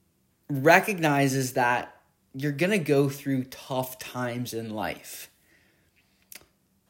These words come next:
And you can't change that. You're not gonna always have control over those circumstances. But what you do have control over is how you view it,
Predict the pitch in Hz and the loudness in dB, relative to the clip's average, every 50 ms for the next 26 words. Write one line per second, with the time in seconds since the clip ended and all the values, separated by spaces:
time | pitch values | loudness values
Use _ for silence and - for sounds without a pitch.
0 | _ _ _ _ _ _ _ _ _ _ _ _ _ _ _ _ _ _ _ - | _ _ _ _ _ _ _ _ _ _ _ _ _ _ _ _ _ _ _ 0
1 | 160 165 160 156 - - 196 208 208 196 185 - - - - - - - - 165 | 2 4 4 2 2 4 6 6 6 6 4 2 -2 -8 -6 -4 -2 0 2 4
2 | 156 160 160 156 143 139 151 151 147 120 135 139 147 151 156 151 - 156 151 151 | 4 6 4 4 4 2 2 2 2 2 2 0 0 0 -2 -2 -4 -2 -2 -2
3 | - - 147 147 147 139 135 139 135 131 131 - 135 123 123 - - - 135 131 | 0 2 2 2 2 2 0 -2 -4 -4 -4 -6 -6 -6 -6 -8 -6 -2 0 2
4 | 131 131 131 127 - 113 127 127 123 127 123 113 123 117 120 - - 185 214 - | 2 2 2 0 0 0 -2 -2 -2 -4 -4 -2 -4 -4 -4 -4 -2 -2 -2 0
5 | - 226 170 - - - 85 64 53 - - - - - - - - - _ _ | -2 -4 -4 -6 -6 -8 -10 -10 -10 -12 -14 -14 -14 -16 -16 -18 -20 -20 _ _
6 | _ _ _ _ _ _ _ _ _ _ _ _ _ _ - 151 139 - 127 147 | _ _ _ _ _ _ _ _ _ _ _ _ _ _ -8 -6 -6 -4 -4 -4
7 | 156 139 127 143 175 196 220 226 202 175 170 175 175 175 170 170 - 151 143 127 | -4 -4 -2 0 2 2 2 2 2 0 0 0 2 0 0 -2 -4 -4 -4 -4
8 | - - - 165 185 202 202 165 135 127 113 113 120 117 110 113 - - _ _ | -4 -6 -4 -2 2 2 2 2 2 0 -2 -4 -6 -6 -6 -8 -10 -16 _ _
9 | _ _ _ _ _ _ _ _ - - 127 - - 131 139 143 139 135 131 120 | _ _ _ _ _ _ _ _ -10 -10 -8 -6 -2 2 2 2 4 2 0 -2
10 | 113 113 120 143 180 208 220 226 226 226 226 - - | -4 -6 -4 0 2 4 4 4 4 4 2 -2 -10